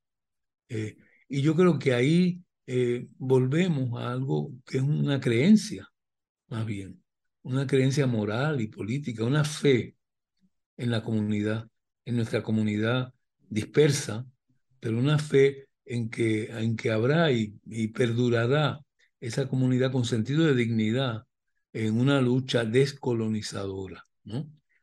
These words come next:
Y me alegra ver, eh, estas nuevas generaciones que están ahí, eh, pensando, escribiendo, inventando, imaginando, ¿no? Protestando, eh, hablando. Eh, yo creo que,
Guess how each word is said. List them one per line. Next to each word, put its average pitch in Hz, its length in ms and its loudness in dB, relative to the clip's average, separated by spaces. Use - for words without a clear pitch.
Y 135 440 0
me 147 200 4
alegra 156 520 6
ver, 131 340 2
eh, 117 360 -4
estas 143 300 2
nuevas 156 260 4
generaciones 123 640 -2
que 135 100 -6
están 120 260 -6
ahí, 113 320 -6
eh, 110 220 -4
pensando, 135 640 0
escribiendo, 120 840 -2
inventando, 127 880 2
imaginando, 127 960 -2
¿no? 139 300 -4
Protestando, 139 1080 0
eh, 117 520 0
hablando. 131 800 0
Eh, 120 180 -8
yo 151 160 0
creo 185 260 4
que, 127 220 -2